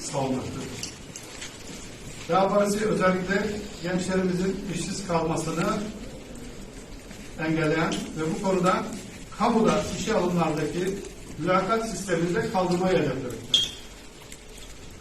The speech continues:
Deva Partisi üniversitelerimizin akademik özelliğini sağlamak için yök'ü kaldırmayı hedeflemektedir. Bu da Genel Başkanımız açıkladığı bir diğer ilkedir arkadaşlar. Engellilerin çalışma hayatı da dahil olmak üzere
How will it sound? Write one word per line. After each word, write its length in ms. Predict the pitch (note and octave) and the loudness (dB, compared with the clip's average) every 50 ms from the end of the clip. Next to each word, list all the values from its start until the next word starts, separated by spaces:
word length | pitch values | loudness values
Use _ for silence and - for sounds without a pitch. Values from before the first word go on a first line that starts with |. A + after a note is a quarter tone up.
| - - - - - - - - - - - | -14 -14 -14 -14 -14 -14 -14 -14 -16 -2 2
Deva 240 | D#3 E3+ G3 G#3 A3 | 4 6 6 6 6
Partisi 360 | - G#3 G#3 G#3 G#3 G#3 A3 | 8 8 8 6 6 4 2
üniversitelerimizin 880 | A3 G3+ - G#3 G#3 G#3 G#3 G#3 A3 G#3+ G#3 G3+ G3 G3 G3+ G#3+ A3 A3+ - - | 4 4 6 6 6 6 4 4 4 4 4 4 4 4 4 2 2 0 0 0
akademik 500 | F3 E3+ F3+ G3+ G3+ G3+ G#3+ A3+ A#3 G#3+ | 0 0 2 2 2 4 4 4 4 4
özelliğini 440 | F#3+ F3 F#3+ G3 G3 G3 G3+ G#3+ G3+ | 4 4 4 4 4 4 2 0 2
sağlamak 500 | G3+ G3 F#3 F#3 F#3 G3 G#3 G#3 G3+ - | 2 4 4 4 6 6 4 4 4 2
için 360 | - G#3 G#3+ G#3+ A3 - - - - - - - - - - - - A3+ D#3+ | 0 0 0 0 -2 -2 -4 -8 -10 -12 -14 -14 -16 -16 -16 -14 -10 -6 0
yök'ü 400 | D3+ E3+ F#3 F#3 G3 B3 A#3 A3+ | 2 4 4 6 6 4 4 4
kaldırmayı 460 | G3+ F#3 F3 E3+ E3+ F3 F3 F#3 F3 | 4 6 6 4 4 2 2 2 4
hedeflemektedir. 1040 | F3 E3 E3 D#3+ D#3 E3 E3 D#3 D3+ D3 C#3+ D3+ - - A#2 A2 G#2 - - - - - - - - - - - - - - - - - - | 4 4 4 2 2 0 -2 0 0 -2 -2 -2 -4 -4 -4 -6 -4 -4 -6 -6 -8 -12 -14 -14 -14 -14 -14 -16 -16 -16 -18 -18 -16 -12 -8
Bu 80 | D#3 D#3 | -4 0
da 180 | F#3 F3 E3+ F3 F3 - D3 | 2 2 2 0 -2 -4 -4
Genel 220 | D3 D3+ D#3 D#3 | -2 0 0 2
Başkanımız 400 | D#3 D3 - - - D3+ D#3 E3 | 0 0 -2 -2 -4 -6 -4 -4
açıkladığı 500 | D#3+ C#3+ C#3 - C#3+ C#3+ D3 E3 F3 - | -4 -4 -4 -4 -4 -2 -2 -2 -2 -2
bir 200 | E3+ E3 D3+ C#3 | -2 -2 -2 -2
diğer 140 | D3 D3+ D3 | -2 -2 -2
ilkedir 460 | - - - - - - - - - A#2 A#2 - - B2+ | -2 -4 -6 -8 -8 -8 -8 -8 -8 -10 -10 -10 -8 -8
arkadaşlar. 400 | B2 B2 A#2+ A#2 - - - - - - - - - - - - - - - - - - - - - - - - - - - - - - - - - - - - - - - - - - - - - - - - - - - - - | -8 -8 -8 -10 -10 -10 -10 -10 -10 -10 -10 -12 -12 -14 -14 -14 -14 -14 -14 -14 -14 -14 -14 -14 -16 -16 -16 -16 -16 -16 -14 -14 -14 -14 -14 -14 -14 -14 -14 -14 -14 -14 -14 -14 -14 -14 -14 -14 -14 -14 -14 -14 -14 -14 -12 -8 -4
Engellilerin 600 | F#3 G3 G3 G3+ G#3 G#3+ G#3+ G#3 G#3+ A3+ B3 A3 | -2 0 2 4 6 6 6 6 6 6 6 4
çalışma 420 | - - G#3 G#3+ A3 G#3+ A3 A3+ G#3 | 4 2 2 2 2 2 2 2 4
hayatı 400 | G3+ G#3 G#3 G#3 G#3 - - G3 | 6 8 8 6 6 4 4 2
da 120 | F3 - | 2 4
dahil 280 | D#3 D3+ C#3 C#3 D3 D#3+ | 4 2 2 2 2 2
olmak 320 | D#3 D#3+ E3+ E3+ - - | 2 2 2 2 0 0
üzere 260 | C3 B2+ B2 - - | -2 -2 -2 -2 -2